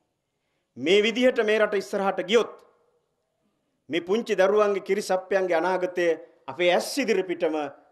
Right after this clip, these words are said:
මහා ප්‍රපාතයකට ඇද වැටෙනවා. ඒ තත්ත්වයෙන් මේ රට නිදහස් කරගන්න ඕනි. ඒ තත්ත්වයෙන් මේ රට මුදව ගන්න ඕනි.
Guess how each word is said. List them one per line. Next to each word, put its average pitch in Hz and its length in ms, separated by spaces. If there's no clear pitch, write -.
මහා 160 360
ප්‍රපාතයකට 151 800
ඇද 131 220
වැටෙනවා. 117 340
ඒ 175 100
තත්ත්වයෙන් 233 460
මේ 208 140
රට 196 140
නිදහස් 190 380
කරගන්න 185 400
ඕනි. 196 240
ඒ 160 80
තත්ත්වයෙන් 220 480
මේ 196 140
රට 214 200
මුදව 226 300
ගන්න 175 260
ඕනි. 196 260